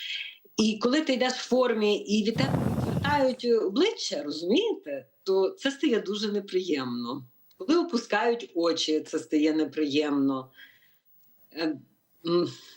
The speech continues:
я ні в кого нічого не прошу. Але я хочу, щоб кожен пам'ятав,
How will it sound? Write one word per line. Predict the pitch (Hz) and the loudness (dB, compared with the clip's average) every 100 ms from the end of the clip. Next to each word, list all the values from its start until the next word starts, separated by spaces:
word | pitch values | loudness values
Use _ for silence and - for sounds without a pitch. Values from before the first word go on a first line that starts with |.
| - | -2
я | 220 | 0
ні | 269 | 0
в | 254 | 0
кого | 330 294 | 2 4
нічого | 302 - 302 285 | 2 2 0 2
не | 269 262 | 2 0
прошу. | - 311 294 - 131 - _ _ _ _ _ _ _ _ _ _ _ _ - | 0 0 -2 -6 -10 -10 _ _ _ _ _ _ _ _ _ _ _ _ -6
Але | 160 170 190 | 0 2 2
я | 202 226 240 - | 2 0 -2 0
хочу, | 233 226 - 214 202 - | 0 0 -2 0 2 0
щоб | - 185 180 196 196 | -6 -2 2 2 2
кожен | 226 240 233 196 | 2 2 -4 -4
пам'ятав, | 196 180 170 156 | -6 -4 -4 -4